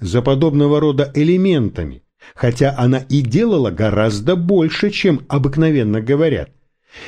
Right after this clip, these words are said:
Контролировать солдат сложно. Спросите у французских генералов. В Алжире они здорово натерпелись от алкоголиков, насильников, убийц, офицеров.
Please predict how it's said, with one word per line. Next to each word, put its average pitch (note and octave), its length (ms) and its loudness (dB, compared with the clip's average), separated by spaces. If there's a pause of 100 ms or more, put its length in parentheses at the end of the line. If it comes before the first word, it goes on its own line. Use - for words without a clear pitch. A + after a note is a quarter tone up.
(100)
Контролировать F3+ 880 0
солдат D3+ 720 -2
сложно. A#2+ 800 -2 (400)
Спросите C3 680 -2
у C3+ 80 -2
французских B2+ 880 -2
генералов. A#2 760 -2 (1160)
В G#2+ 140 0
Алжире D#3 600 0
они D#3 320 2
здорово A3 540 0
натерпелись G#3+ 840 0
от C3 240 -4
алкоголиков, C3 920 -2
насильников, E3+ 880 0
убийц, B2 680 -2
офицеров. C3 720 -4